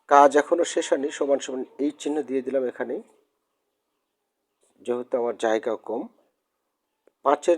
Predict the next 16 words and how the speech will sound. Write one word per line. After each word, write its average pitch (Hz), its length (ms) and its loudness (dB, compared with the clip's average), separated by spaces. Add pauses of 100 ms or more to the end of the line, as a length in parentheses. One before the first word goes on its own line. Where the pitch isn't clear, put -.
নিচে 175 220 -4 (220)
ছয় 107 380 -2 (1600)
আর 120 180 4 (140)
দশের 151 340 -2
নিচে 165 180 -10 (140)
তিন 156 140 0 (120)
আছে, - 160 -16 (100)
তাহলে 127 220 -4 (120)
ছয় 147 240 2 (140)
এবং 151 140 -6 (160)
তিনের 131 340 -6
লসাগু 143 400 -8 (580)
তিন 147 200 -2
দুগুণ 123 240 -6 (200)
ছয়ই 120 320 -6
হয়। - 160 -20